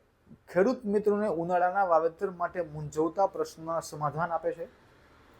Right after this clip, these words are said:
અને ઘણી બધી વખત ઘણા બધા ખેડૂત મિત્રોને પાકની ફેરબદલી કરવામાં પણ આ તમારી, તમારા દ્વારા શેર કરવામાં આવેલી માહિતી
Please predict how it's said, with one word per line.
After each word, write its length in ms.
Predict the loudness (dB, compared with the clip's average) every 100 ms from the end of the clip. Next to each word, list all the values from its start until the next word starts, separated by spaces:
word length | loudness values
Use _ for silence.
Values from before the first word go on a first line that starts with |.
| -20 -6
અને 220 | 0 2
ઘણી 260 | 2 2 0
બધી 240 | 2 2
વખત 400 | 4 2 0 -4
ઘણા 160 | 0 0
બધા 240 | 0 0
ખેડૂત 240 | 0 -2 -6
મિત્રોને 440 | -6 -8 -6 -6 -12 -18 -20 _ -20 -20 -20 -20 4
પાકની 460 | 6 6 4 0 0
ફેરબદલી 640 | 2 4 6 4 2 0
કરવામાં 460 | 2 2 2 0 -2
પણ 100 | -2
આ 160 | 0
તમારી, 340 | 0 0 0 0 -4
તમારા 280 | 2 6 6
દ્વારા 440 | 6 8 8 8 0 -10
શેર 200 | 4 4
કરવામાં 380 | 6 2 2 0
આવેલી 360 | -2 0 -2 -4 -4
માહિતી 400 | -4 -4 -6